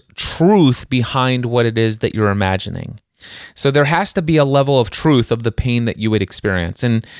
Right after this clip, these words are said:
and you can ma-, you can create these things.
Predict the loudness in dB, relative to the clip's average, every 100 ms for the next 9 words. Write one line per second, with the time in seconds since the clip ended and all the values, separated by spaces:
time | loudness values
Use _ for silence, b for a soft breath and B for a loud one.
0 | B B -2 -2 -6 -14 -6 -4 -4 -2
1 | 0 2 2 2 0 -4 -6 -4 -2 -2
2 | -2 -2 0 0 -2 -2 -4 -4 -6 -10
3 | -10 -14